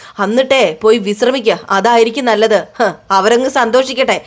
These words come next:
അവരുടെ സന്തോഷമാണല്ലോ മറ്റെന്തിനേക്കാളും വലുത് നിങ്ങൾക്ക്"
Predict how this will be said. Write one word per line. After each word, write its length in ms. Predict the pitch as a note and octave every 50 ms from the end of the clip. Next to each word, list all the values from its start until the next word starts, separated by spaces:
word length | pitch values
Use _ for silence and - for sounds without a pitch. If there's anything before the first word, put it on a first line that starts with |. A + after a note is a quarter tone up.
| - - - -
അവരുടെ 340 | G#3+ G3 F3 E3+ F3+ F#3 G#3+
സന്തോഷമാണല്ലോ 760 | A3 B3 A3+ G3+ G#3 G3 B3 A#3+ - D4 C4+ B3 B3 C4 C4
മറ്റെന്തിനേക്കാളും 920 | B3 A#3 A#3 A#3 B3+ A#3+ A3+ A3+ B3 B3+ B3+ B3+ B3+ C4 B3+ B3+ B3+ A#3
വലുത് 360 | G3+ G#3+ G#3+ A3+ B3 A#3+ C4+ C4
നിങ്ങൾക്ക്" 360 | B3 A#3+ A3+ A#3+ A#3 G3+